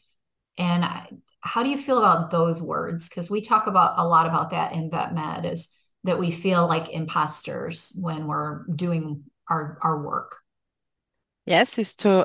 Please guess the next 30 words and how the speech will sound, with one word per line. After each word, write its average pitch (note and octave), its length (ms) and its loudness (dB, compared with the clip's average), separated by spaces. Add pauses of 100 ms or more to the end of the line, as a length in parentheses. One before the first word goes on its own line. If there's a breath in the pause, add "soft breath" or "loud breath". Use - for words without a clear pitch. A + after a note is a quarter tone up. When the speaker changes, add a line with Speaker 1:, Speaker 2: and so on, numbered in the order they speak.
Speaker 2:
empower F#3+ 500 8
ourselves F#3+ 920 6
and E3+ 400 -2 (480 loud breath)
to, G3 560 4
to G#3 160 0
remember G3 760 4
all A#3 320 8
the B3 140 0
good A#3 240 0
situations F3 880 -2
we F3 160 2
already D#3 600 2
did, F3 220 -2
and E3 240 0
we E3 100 0
did D#3 220 -6 (200)
a D#3+ 80 -4
great D#3 460 -4
job. D3 240 -2 (960 loud breath)
Even G3 560 2
when F#3 260 4
we F3+ 140 4
were F3 220 6 (100)
babies, D3 760 0
uh, D#3+ 140 4
we D#3 300 -4
communicated F3 1000 -2
our E3 240 8
needs, D#3+ 640 -6 (120)
so D#3+ 300 2